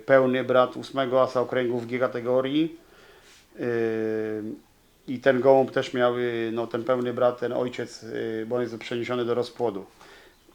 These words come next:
Y, na dziesięć wkładań siedem konkursów. Zresztą już po tej samicy pięć trzy dziewięć dziewięć, która jest babką, y, samica w tym roku, ko-, było parowane, ona była parowana na, znowu na samca, ojca olimpijczyka w standardzie.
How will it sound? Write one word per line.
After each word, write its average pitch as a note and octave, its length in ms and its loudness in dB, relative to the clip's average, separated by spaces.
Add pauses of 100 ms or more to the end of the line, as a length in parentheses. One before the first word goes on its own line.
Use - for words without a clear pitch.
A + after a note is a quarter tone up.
(120)
Y, A2 600 -2
na A#2 100 0
dziesięć B2+ 320 -6
wkładań B2 280 -2
siedem B2 280 -6
konkursów. C3 920 -6 (600)
Zresztą B2+ 240 -2
już A#2+ 120 -6
po C#3+ 120 0
tej C3 140 0
samicy C3+ 400 -2
pięć B2 260 -2
trzy - 180 -8
dziewięć B2 320 -2
dziewięć, A#2+ 320 -2
która B2 200 0
jest A2+ 120 0
babką, B2+ 540 2 (440)
y, A2+ 760 -2
samica B2 460 0
w - 60 -8
tym B2 160 -4
roku, B2+ 260 0
ko-, A#2+ 120 -6
było A#2+ 140 -2
parowane, B2+ 500 2
ona B2+ 200 0
była B2 140 2
parowana B2+ 440 0
na, B2 120 0
znowu A#2+ 260 -4
na A#2+ 100 -2
samca, C3+ 600 0 (340)
ojca C#3 560 6 (120)
olimpijczyka C3+ 720 4
w - 120 -4 (100)
standardzie. B2+ 640 2